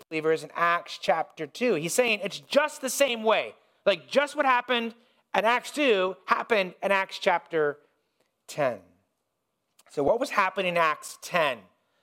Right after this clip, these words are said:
They're praying praises to God. What's happening in Acts two? They're praying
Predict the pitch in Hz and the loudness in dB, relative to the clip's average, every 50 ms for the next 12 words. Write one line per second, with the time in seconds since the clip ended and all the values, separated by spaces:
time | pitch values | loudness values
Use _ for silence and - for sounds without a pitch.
0 | _ - 165 156 143 - - _ _ - - 202 214 226 233 220 196 170 156 151 | _ -2 0 0 0 -2 -8 _ _ -4 0 0 2 2 2 0 0 0 -2 -2
1 | 151 151 156 - _ _ _ _ _ - 196 190 185 175 156 165 160 - - 170 | -4 -6 -10 -14 _ _ _ _ _ 0 0 0 0 -2 -6 -12 -12 -8 -8 -6
2 | 160 - 147 135 113 98 147 175 - - 202 196 208 - 220 214 196 196 190 190 | 0 0 0 0 0 0 -2 -4 0 2 0 0 2 0 -2 0 0 2 2 0
3 | 180 - - - - - 247 262 247 202 151 123 - _ _ _ _ - 165 160 | -2 -6 -16 -20 -10 -4 -2 0 0 0 -2 -4 -6 _ _ _ _ 0 0 0
4 | 156 151 - _ _ _ _ _ - 208 214 214 240 240 226 196 175 165 160 160 | 0 -2 -8 _ _ _ _ _ 0 2 2 4 4 2 2 0 0 -2 -4 -6
5 | 160 156 | -10 -14